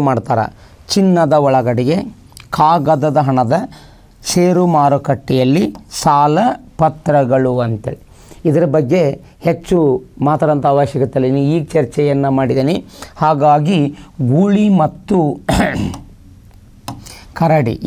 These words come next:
ಯಾವುದಕ್ಕೆ ಸಂಬಂಧಪಟ್ಟವಪ್ಪ ಅಂದ್ರೆ ಷೇರು ಮಾರುಕಟ್ಟೆಯಲ್ಲಿ ಬರುವಂತಹ ಪದಗಳು. <clears throat> ಗೂಳಿ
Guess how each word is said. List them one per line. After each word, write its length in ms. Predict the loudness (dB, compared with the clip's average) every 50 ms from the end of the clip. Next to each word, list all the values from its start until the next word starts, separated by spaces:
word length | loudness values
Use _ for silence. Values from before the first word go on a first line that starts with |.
| 0
ಯಾವುದಕ್ಕೆ 320 | 2 2 2 0 -2 -4 -2 -2
ಸಂಬಂಧಪಟ್ಟವಪ್ಪ 800 | 0 0 2 2 0 0 0 -4 -2 0 0 -2 -2 0 -2 0 0
ಅಂದ್ರೆ 220 | 2 2 2 0 0 -2 -4 -16 -20 -20 -20 -20 -20 -16 -12 -10 -8
ಷೇರು 600 | -6 -4 0 0 2 2 2 2 2 2 0 0 -2 -2 -6 -10 -20 -20 -20 -20 -20 -20 -6 -2 0 2
ಮಾರುಕಟ್ಟೆಯಲ್ಲಿ 880 | 2 2 2 2 0 0 -2 -2 -4 -4 -4 -2 -2 0 2 2 0 0 0 0
ಬರುವಂತಹ 640 | 0 2 2 2 2 0 -2 -4 -4 -4 -2 0 0 0 -2 -4 -8 -16 -20 -20 _ -20 -20 -12 -2 -2
ಪದಗಳು. 500 | -2 0 0 -4 -4 -4 -8 -10 -12 -14 -16
<clears throat> 40 | -6 -2 0 0 2 0 -2 -2 -4 -6 -12 -18 -20 -8 -4 -4 -4 -4 -4 -4 -4 -4 -4 -6 -8 -10 -12 -12 -20 -20 -20 -20 -20 -20 -20 -20 -20 -20 -20 -20 -20 -8 -4 -2 0
ಗೂಳಿ 260 | 2 2 4 2